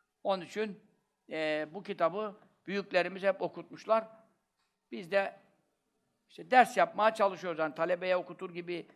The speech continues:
olmasa da, e, sizinle beraber vesile oluyorsunuz. Bu dersi devam ediyoruz.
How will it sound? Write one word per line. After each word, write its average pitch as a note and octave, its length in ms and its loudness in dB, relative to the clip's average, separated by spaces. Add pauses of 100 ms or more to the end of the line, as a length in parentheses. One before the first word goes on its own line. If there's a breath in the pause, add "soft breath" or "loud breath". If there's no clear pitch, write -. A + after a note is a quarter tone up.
(280 soft breath)
olmasa F3+ 500 2
da, A3 220 4 (540)
e, E3 300 -2
sizinle F#3+ 480 -4
beraber D#3+ 560 0 (500)
vesile G#3 400 0
oluyorsunuz. F3+ 600 -2
Bu F#3+ 120 -12
dersi D#3+ 320 -2
devam F3 240 0
ediyoruz. D3 340 -10